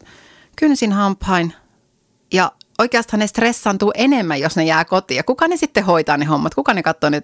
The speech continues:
niinku, sähköpostit ja muut? Että ainakin yrittäjämaailmassa, minä olen kyllä ihan satavarma san-, sanojeni takana, ei yrittäjät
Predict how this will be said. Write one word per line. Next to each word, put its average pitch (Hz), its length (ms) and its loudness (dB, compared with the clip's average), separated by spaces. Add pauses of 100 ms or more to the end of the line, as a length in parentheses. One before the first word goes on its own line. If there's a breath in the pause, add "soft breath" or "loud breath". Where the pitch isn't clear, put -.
(260)
niinku, 151 320 -4 (120)
sähköpostit 165 540 -6
ja - 60 -4
muut? 170 320 -6
Että - 180 -6 (540 loud breath)
ainakin 302 360 2
yrittäjämaailmassa, 165 1160 2
minä 165 140 0
olen 220 140 0
kyllä 208 220 0
ihan 196 400 0 (100)
satavarma 165 600 0 (120)
san-, - 260 -2
sanojeni 165 460 0
takana, 165 420 -2 (580 soft breath)
ei 220 200 2
yrittäjät 180 560 -4